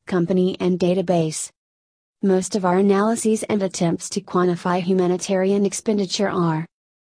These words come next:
based around the concepts of international humanitarian response,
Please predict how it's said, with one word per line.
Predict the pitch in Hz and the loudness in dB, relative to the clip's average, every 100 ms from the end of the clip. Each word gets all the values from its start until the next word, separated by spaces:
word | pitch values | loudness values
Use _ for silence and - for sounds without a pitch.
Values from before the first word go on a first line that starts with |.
| _ _ - | _ _ -4
based | 208 214 254 - | 0 2 0 -2
around | 208 175 170 | 0 2 2
the | 175 | 0
concepts | 175 185 185 202 208 202 170 | -2 -2 -2 0 -2 -2 -6
of | 160 160 - _ _ _ _ _ _ - | -6 -6 -16 _ _ _ _ _ _ 0
international | 202 214 220 196 190 208 | 2 2 2 0 0 -2
humanitarian | 190 190 185 180 180 196 185 202 208 | 0 2 2 0 0 0 2 2 2
response, | 202 202 - 170 156 170 - | 2 0 0 0 0 -4 -10